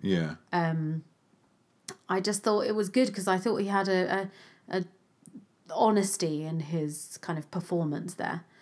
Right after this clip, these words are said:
Speaker 2: that made me think again that he was very young
Speaker 1: Yeah.
Speaker 2: and was not very good at dealing with his emotions or figuring out how to deal with relationships and
Speaker 1: Yeah.
Speaker 2: how to be honest with people and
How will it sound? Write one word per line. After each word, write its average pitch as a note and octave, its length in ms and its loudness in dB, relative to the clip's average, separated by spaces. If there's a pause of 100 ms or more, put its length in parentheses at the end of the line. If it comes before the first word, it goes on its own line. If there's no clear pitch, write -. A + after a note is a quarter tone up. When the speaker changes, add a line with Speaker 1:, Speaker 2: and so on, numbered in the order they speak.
(200)
Speaker 2:
that F3 140 2
made F3 360 6
me D3+ 280 0 (560)
think F3+ 520 0
again E3 540 2 (120)
that D3+ 80 -4
he E3 140 -2
was D#3+ 120 -2
very D#3 220 -2
young D#3+ 420 0 (200)
Speaker 1:
Yeah. F3+ 300 2
Speaker 2:
and F3 320 2
was F3 160 2
not F3 200 0
very D#3 520 0 (600)
good E3 440 2 (400)
at E3 180 -2
dealing D3+ 340 0
with D3 160 -2
his D#3+ 180 -2
emotions D#3 440 -2
or D#3 80 -6
figuring E3 460 -2
out D#3 300 -4
how D#3 160 -4
to D#3+ 180 -8
deal D3+ 240 -2
with D3 140 -4
relationships D#3+ 880 -4
and - 220 -4
Speaker 1:
Yeah. D#3+ 300 2 (120)
Speaker 2:
how E3+ 160 0
to E3+ 120 -2
be D3+ 180 0
honest E3+ 360 2
with D#3+ 160 -4
people D#3 500 -2
and D3 300 -2